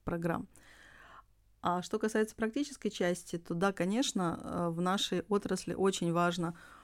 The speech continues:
м, держать связь с компаниями, и мы это делаем очень активно. Вот у нас, э, уже давно создан цек-, центр практики проектной работы. В этом году к нему добавилась ещё одна буква «П» и предпринимательство.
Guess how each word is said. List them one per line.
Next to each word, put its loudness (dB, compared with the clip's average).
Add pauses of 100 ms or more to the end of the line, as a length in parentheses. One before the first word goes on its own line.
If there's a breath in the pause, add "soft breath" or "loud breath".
(300 loud breath)
м, -4
держать 2
связь 0 (120)
с -8
компаниями, 4
и -6
мы 0
это -2
делаем 0
очень -4
активно. 0
Вот -6
у -4
нас, -4
э, -4
уже -2 (100)
давно 0 (400 loud breath)
создан 0
цек-, -4 (140)
центр 0
практики -2
проектной 0
работы. 2
В -2
этом 0
году -2
к -8
нему 0
добавилась 0
ещё -6
одна -2
буква -4
«П» 0
и -4
предпринимательство. -2